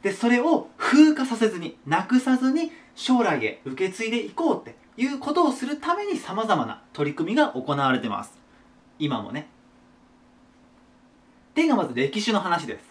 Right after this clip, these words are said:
主にこっちが。で、最後の二行はちょっと話が変わって人口の話なんですけど、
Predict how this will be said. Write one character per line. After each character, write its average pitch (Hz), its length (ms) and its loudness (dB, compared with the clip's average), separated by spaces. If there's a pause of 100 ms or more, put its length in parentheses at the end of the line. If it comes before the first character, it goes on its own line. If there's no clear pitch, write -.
主 143 220 0
に 107 80 -8
こ 131 100 -6
っ 120 80 -6
ち - 120 -14
が。 - 120 -16 (1000)
で、 277 140 2
最 311 240 4
後 277 80 2
の 202 80 0
二 190 160 -2
行 214 100 6
は 175 80 4
ち - 40 -10
ょ - 20 -
っ - 20 -12
と - 60 -6
話 160 340 -2
が 143 140 -2
変 123 100 -4
わ 120 120 0
っ - 20 -8
て 135 100 -4
人 208 280 4
口 247 180 2
の 220 80 -2
話 202 300 -2
な - 100 -4
ん 101 80 -14
で 104 60 -16
す - 80 -20
け 117 100 -10
ど、 127 180 -8